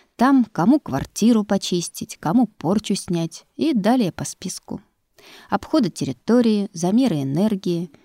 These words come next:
Ничего сложного. Хотя да, работа нудноватая. Но зарплата неплохая. Жильё положено служебное, премии. Со временем и выслуга пойдёт, надбавки за вредность. В общем, для тебя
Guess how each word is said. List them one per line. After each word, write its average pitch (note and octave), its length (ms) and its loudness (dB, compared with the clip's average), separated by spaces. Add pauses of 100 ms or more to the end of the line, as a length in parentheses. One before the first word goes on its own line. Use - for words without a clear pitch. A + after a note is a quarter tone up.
(120)
Ничего D#4+ 300 0
сложного. A3+ 580 -2 (580)
Хотя D4 300 0
да, E3+ 260 2 (280)
работа D#3+ 400 -2
нудноватая. F3 800 -4 (640)
Но B3+ 120 6
зарплата E3+ 520 2
неплохая. D#3 760 -4 (320)
Жильё F#3+ 400 4
положено G3+ 460 0
служебное, F3+ 800 -2 (180)
премии. D#3+ 560 -2 (300)
Со - 160 -2
временем G3+ 440 8
и C#3+ 60 -2
выслуга - 440 -6
пойдёт, G#3+ 560 -2 (280)
надбавки E3 480 2
за C3 140 -6
вредность. G3 680 -2 (640)
В G3 120 4
общем, B3+ 420 6
для G3+ 160 0
тебя B3 360 4